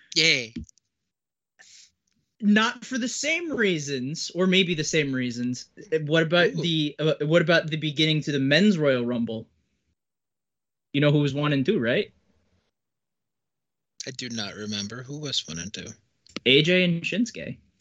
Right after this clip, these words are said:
Speaker 1: I mean, okay, it's not completely the same reasons, but it was
Speaker 2: <laughs>
Speaker 1: nice. Sh-, Shinsuke got to play up his little thing, and we got, we got a little bit of A J and Shinsuke again without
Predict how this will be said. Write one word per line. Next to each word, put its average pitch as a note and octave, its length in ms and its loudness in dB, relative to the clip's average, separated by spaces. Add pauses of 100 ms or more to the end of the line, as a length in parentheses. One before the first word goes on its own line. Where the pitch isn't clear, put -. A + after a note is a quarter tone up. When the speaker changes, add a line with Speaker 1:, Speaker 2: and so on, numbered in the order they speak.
(1160)
Speaker 1:
I E4+ 200 -6
mean, B2+ 360 -2 (1200)
okay, B2+ 300 2 (500)
it's - 180 -6
not G3 200 0
completely D#3 720 -4
the C3 140 -4
same A#2+ 340 0
reasons, A2 560 -12
but E3 180 -6
it E3 60 -10
was F3+ 200 -4
Speaker 2:
<laughs> - 0 -
Speaker 1:
nice. F#2+ 460 -6 (600)
Sh-, - 160 -6
Shinsuke D#3+ 520 0
got C#3 200 -2
to C3+ 80 -16
play C3 260 -8
up B2 100 -16
his B2+ 220 -12
little B2+ 220 -10
thing, A2 460 -6
and A2 180 -10
we C3 80 -10
got, B2+ 180 0
we C#3+ 100 -10
got D3 120 2
a C#3+ 60 -2
little D3 200 -2
bit C#3+ 140 -2
of C#3+ 100 0
A C#3+ 220 2
J C3+ 320 0
and C3 100 -6
Shinsuke B2+ 540 -2
again A#2+ 380 -4
without A#2+ 340 -8